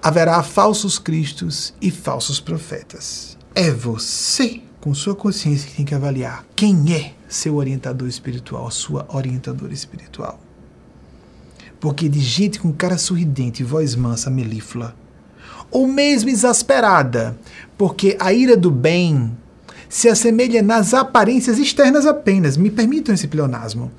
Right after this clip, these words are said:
à fúria do mal. A fúria do mal é da pessoa que, quando está irada, perde a linha do raciocínio, começa a atacar o outro, simplesmente a outra, por atacar.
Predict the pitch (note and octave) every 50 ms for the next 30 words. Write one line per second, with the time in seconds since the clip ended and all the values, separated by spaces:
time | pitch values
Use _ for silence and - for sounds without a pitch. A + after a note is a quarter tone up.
0 | - - - - F#3 F#3+ F#3 - - - - - - A3+ B3 A#3+ A#3+ F#3+ F3 D#3
1 | C#3+ D3 C#3+ C3+ B2 A2+ G#2+ A2+ - - - - - _ - - - - - -
2 | - - - - - - - - - - - - - G3 G3 - - C#4+ D4 E4
3 | A#3+ G#3+ F#3+ D#3+ F3 F3+ F3+ E3+ F#3 C#3+ - C#3 C#3 - - - E3+ E3 D#3 C#3+
4 | C#3+ - - - - C#4+ D#4 C#4+ B3 - - - D3+ C3 A#2+ A2 A#2 B2+ C3+ B2
5 | G#2 G2 - - - - - - - - - - - - - G#3+ G3+ G3 G3 F#3+
6 | F3 D3+ D#3 D#3+ C#3+ C#3 E3 E3+ D#3 - - - - - - - - - - -
7 | G3+ G#3 A3 A3 G#3 F#3+ E3+ D#3+ D#3+ B2+ C#3+ D3 C#3+ - F#3 F3 - - - -
8 | D3 C#3+ C#3 B2+ C3+ C3+ C#3 C#3 C#3 - - - - - - - - - - -
9 | - A#3+ B3 A#3+ A3 G#3+ G#3 G3+ F#3 - - G3 F#3+ - F#3+ F3 - F#3+ F#3+ F#3+
10 | F3+ E3+ D#3+ D#3+ D#3+ D#3 C#3+ - D3+ D#3 D3+ - - A3 G3+ G#3 F#3+ D#3 C#3 D3
11 | D3 C#3+ C#3+ E3 E3 D#3 C#3+ C3+ C3 B2+ - D#3 D3 - F#3+ E3 C#3 - C#3+ C#3
12 | - - C3+ B2 A#2+ A#2+ A#2+